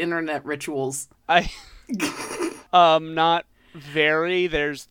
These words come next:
Speaker 2: the elevator game.
Speaker 1: <laughs> Yeah, there is.
Speaker 2: And that's the,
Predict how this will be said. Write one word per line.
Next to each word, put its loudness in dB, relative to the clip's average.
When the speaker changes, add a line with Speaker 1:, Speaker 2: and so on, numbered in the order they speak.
Speaker 2:
the -4
elevator -2
game. -4
Speaker 1:
<laughs> -20
Yeah, 0
there -2
is. -6
Speaker 2:
And -8
that's -4
the, -12